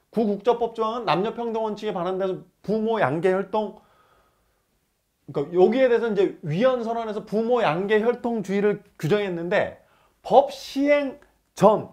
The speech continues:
이전에 그럼 그 사람들은 어떡하냐? 십 년 동안 대한민국의 국민을 모로 하여 출생한 자의 소급 적용으로 허-, 허용하도록 했는데, 이것도 십 년 너무 짧다. 그래서 헌법 불합치 결정을 내린 거예요.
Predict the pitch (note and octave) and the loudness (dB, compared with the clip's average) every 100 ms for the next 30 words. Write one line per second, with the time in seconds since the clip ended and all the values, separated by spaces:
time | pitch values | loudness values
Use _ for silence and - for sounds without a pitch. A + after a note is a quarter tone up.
0 | - F#3 D4 A3+ B3 A#3+ D#3 - G3 F#3+ | -4 0 4 6 6 4 0 -2 -4 -4
1 | D3 - G3+ B3+ B3 G3+ C#3+ D3 G2 - | -4 -4 2 2 2 -2 -6 -8 -10 -14
2 | _ _ _ - D#4+ E4 E4+ - D4+ C#4+ | _ _ _ -8 -2 0 0 2 2 2
3 | E3 G3+ A3+ A#3 A#3 G#3 G3+ G#3 A3+ G#3+ | 0 -2 -2 -4 -6 -4 -4 -4 -4 -4
4 | D3+ G3 A3 A3 A3 A3+ A3 A#3+ B3 A#3 | 0 0 2 2 0 -2 -4 -8 -8 -6
5 | G#3+ G#3+ G#3+ A#3 C#4 A#3 B3+ A#3+ A#3 A3 | -4 -4 -4 -6 -8 -4 -6 -4 -6 -6
6 | A3+ - _ _ - C#4 C4 A#3+ A3 G#3 | -8 -12 _ _ 4 4 6 2 0 -2
7 | A3+ A3+ A3 G3 - - _ _ - D4+ | -2 2 4 4 2 -14 _ _ -6 -6
8 | - - _ - G#4+ G#4+ F4+ - C#4 D#4 | -6 -12 _ -4 0 2 4 4 6 6
9 | D4+ C4 E3+ B2 G3+ - - D4+ E4 G3 | 6 4 -2 -2 -4 -4 -6 -2 -2 2
10 | A#3+ G#3+ G#3 G#3 F3 D3 D3+ C#3 B2 | 2 2 -2 -2 -6 -6 -4 -2 -2